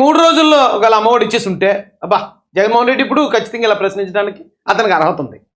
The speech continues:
లేదా జూలై నెలలోనే ఇమ్మీడియట్‌గా మొత్తం అతను అనుకున్న పథకాలన్నీ, నవరత్నాల పథకాలన్నీ రిలీజ్ చేస్తుంటే, ఓకే, గెలిచిన నెలలోనే ఇవన్నీ కూడా డిస్బర్స్ చేశాడు శభాష్ రా జగన్ రెడ్డి అని చెప్పి జనం అందరూ పొగుడుతారు అతన్ని. అయితే మరి అతను ఎప్పుడు డిస్బర్స్ చేశాడు?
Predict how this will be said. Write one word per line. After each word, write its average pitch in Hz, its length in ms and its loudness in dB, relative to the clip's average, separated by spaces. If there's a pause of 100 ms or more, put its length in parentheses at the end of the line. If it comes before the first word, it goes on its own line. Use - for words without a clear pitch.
(720)
లేదా 262 500 2 (180)
జూలై 220 340 2
నెలలోనే 302 400 4
ఇమ్మీడియట్‌గా 285 540 2
మొత్తం 247 260 2
అతను 240 180 2
అనుకున్న 240 300 0
పథకాలన్నీ, 226 760 0 (260)
నవరత్నాల 262 580 2
పథకాలన్నీ 262 420 2
రిలీజ్ 233 300 -2
చేస్తుంటే, 233 640 -2 (140)
ఓకే, 214 240 2
గెలిచిన 226 420 0
నెలలోనే 269 640 2 (240)
ఇవన్నీ 247 240 2
కూడా 294 200 4
డిస్బర్స్ 226 400 2
చేశాడు 233 240 2
శభాష్ 240 400 0
రా 247 100 2
జగన్ 196 280 0
రెడ్డి 185 460 -2
అని 240 140 0
చెప్పి 277 460 2
జనం 175 220 0
అందరూ 220 220 0
పొగుడుతారు 165 440 -4
అతన్ని. - 300 -12 (680)
అయితే 214 220 2 (420)
మరి 226 100 2
అతను 220 200 2
ఎప్పుడు 277 480 0
డిస్బర్స్ 220 380 -2
చేశాడు? 180 640 -2